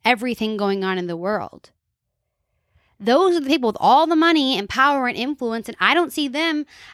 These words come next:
out there taking a stand for what the fuck is going on. And I'm not saying they're not behind the scenes having this conversation and donating millions of dollars and, and doing good. But my point is, I don't see them rallying together, creating change. And I think a large part of that is because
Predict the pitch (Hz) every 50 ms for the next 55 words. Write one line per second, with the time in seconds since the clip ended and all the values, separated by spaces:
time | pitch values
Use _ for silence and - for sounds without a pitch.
0 | _ - 214 240 233 254 - 247 240 240 - - 233 226 - 254 254 240 - -
1 | - 214 202 214 226 247 240 - 226 214 214 208 - 196 185 214 214 - - 220
2 | - 233 220 - 240 214 - - 208 208 202 196 139 185 190 202 208 247 294 -
3 | - - - - - _ - 254 262 254 269 311 302 - - 277 277 277 254 240
4 | 220 214 208 196 180 165 - _ _ _ _ _ _ _ _ _ _ _ _ _
5 | _ _ 240 254 220 185 240 262 254 240 240 240 - - 233 220 220 - - 220
6 | 233 220 220 214 220 208 - - 208 208 208 208 214 202 - - 220 214 208 190
7 | - 208 214 214 208 214 214 214 220 226 247 247 240 226 220 202 214 208 220 214
8 | 208 202 208 208 202 196 202 190 - - - - - - - - 233 214 190 -
9 | 285 302 311 247 208 180 - 226 285 311 247 - - - 202 - _ _ _ _
10 | _ _ _ _ _ _ _ - 240 262 262 254 - - 311 320 285 254 - 240
11 | 294 359 339 - - - - 285 311 294 285 262 233 226 226 226 247 269 277 277
12 | 269 240 262 233 247 262 269 269 262 254 - - 285 294 302 277 262 240 - -
13 | 240 285 294 262 233 226 233 226 - - 247 269 269 254 - 302 294 285 269 247
14 | 247 254 262 269 254 - - 269 277 294 320 269 254 233 240 233 - 262 262 -
15 | 269 277 294 269 -